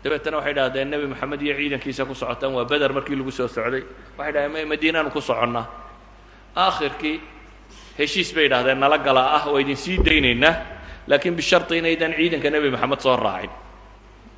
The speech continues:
"Waa yahay," bay dhahdeen, sidii baa lagu soo daayay. Nebigu calayhi salaatu wasalaam ciidanku watay saddex boqol iyo dhowr iyo toban nin bay hayeen, dagaalku muu soo talagelin.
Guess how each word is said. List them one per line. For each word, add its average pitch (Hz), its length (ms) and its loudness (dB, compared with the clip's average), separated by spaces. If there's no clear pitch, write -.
"Waa 156 140 2
yahay," 127 260 2
bay 135 160 2
dhahdeen, 117 180 2
sidii 160 240 -4
baa 147 100 4
lagu 139 140 -2
soo 131 200 -2
daayay. 95 260 -4
Nebigu 170 240 -2
calayhi 151 220 2
salaatu 151 400 -2
wasalaam 143 480 -2
ciidanku 156 380 -2
watay 131 320 0
saddex 147 320 -2
boqol 139 160 -2
iyo 151 100 2
dhowr 156 220 -2
iyo 143 60 2
toban 151 280 -2
nin 147 140 -6
bay 120 140 2
hayeen, 120 300 -4
dagaalku 151 340 2
muu 143 180 -6
soo 143 180 -2
talagelin. 123 560 -2